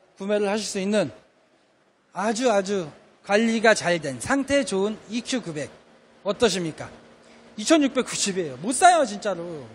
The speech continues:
힘들어요. 이 차 사기 힘듭니다. 자, 이제 중고차 어떻게 하면은 제일 저렴하게 좋은 차를 구매, 허위 매물 안 당하시면서 구매할 수 있는 방법 제가 알려드렸죠.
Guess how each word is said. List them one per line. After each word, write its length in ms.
힘들어요. 400
이 100
차 200
사기 260
힘듭니다. 420
자, 240
이제 380
중고차 840
어떻게 280
하면은 520
제일 460
저렴하게 600
좋은 260
차를 240
구매, 440
허위 220
매물 200
안 180
당하시면서 600
구매할 320
수 80
있는 140
방법 240
제가 120
알려드렸죠. 640